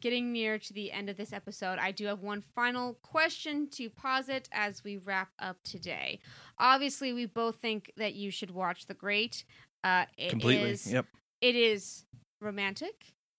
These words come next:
Speaker 1: It is terrifying. It is politically intriguing. It is balls to the wall, drunk, stupid humor at some points.
Speaker 2: <laughs>
Speaker 1: Uh,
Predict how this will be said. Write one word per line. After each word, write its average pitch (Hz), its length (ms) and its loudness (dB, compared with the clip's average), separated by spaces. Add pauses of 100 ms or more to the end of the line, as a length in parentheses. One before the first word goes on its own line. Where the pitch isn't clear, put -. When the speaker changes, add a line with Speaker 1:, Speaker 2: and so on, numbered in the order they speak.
(200)
Speaker 1:
It 208 120 -4
is 185 120 -8
terrifying. 185 800 -4 (520)
It 208 200 -2 (160)
is 202 480 -4 (120)
politically 214 760 -6
intriguing. 208 960 -6 (340)
It 214 300 2
is 214 480 0 (720)
balls 254 340 6
to - 80 -14
the 240 100 -4
wall, 214 600 2 (240)
drunk, 220 540 0
stupid - 640 -6
humor 233 580 -4 (200)
at 277 160 -2
some 302 300 -2
points. 339 580 -4
Speaker 2:
<laughs> - 60 -2 (100)
Speaker 1:
Uh, 202 340 6